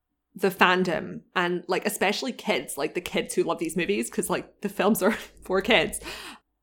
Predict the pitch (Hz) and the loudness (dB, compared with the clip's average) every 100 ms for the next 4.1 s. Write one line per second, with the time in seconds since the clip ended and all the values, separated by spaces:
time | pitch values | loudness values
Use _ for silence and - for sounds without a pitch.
0 | _ 185 233 226 262 - 202 208 240 226 | _ -2 4 4 4 4 4 6 2 2
1 | - 185 190 185 180 180 196 180 180 180 | 0 0 2 6 6 4 2 -2 -4 -4
2 | 185 175 175 170 165 160 - 185 190 202 | 2 2 2 -2 -4 -8 2 4 4 2
3 | 185 180 180 165 170 180 165 170 175 156 | 0 0 -2 -2 0 6 6 4 -2 -4